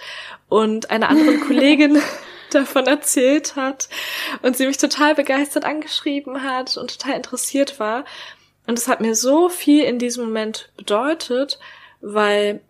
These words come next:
Speaker 1: ja, dieses Zwischenmenschliche aktuell so ein bisschen zu kurz kommt und gerade
Speaker 2: Stimmt.
Speaker 1: auch im öffentlichen Dienst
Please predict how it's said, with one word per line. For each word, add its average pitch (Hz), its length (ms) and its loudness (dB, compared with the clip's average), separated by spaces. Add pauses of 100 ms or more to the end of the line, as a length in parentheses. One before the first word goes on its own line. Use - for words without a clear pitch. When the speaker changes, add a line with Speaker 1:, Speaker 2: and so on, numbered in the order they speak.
Speaker 1:
ja, 220 280 2
dieses 233 320 0
Zwischenmenschliche 254 960 -2
aktuell 190 580 -6
so 196 120 -6
ein 190 100 -4
bisschen 196 340 -6
zu - 160 -14
kurz 190 420 -6
kommt 214 580 -8 (520)
und 214 440 -4
gerade 214 360 2
Speaker 2:
Stimmt. - 60 6
Speaker 1:
auch 233 180 2
im 226 180 -4
öffentlichen 240 760 -4
Dienst 240 680 -8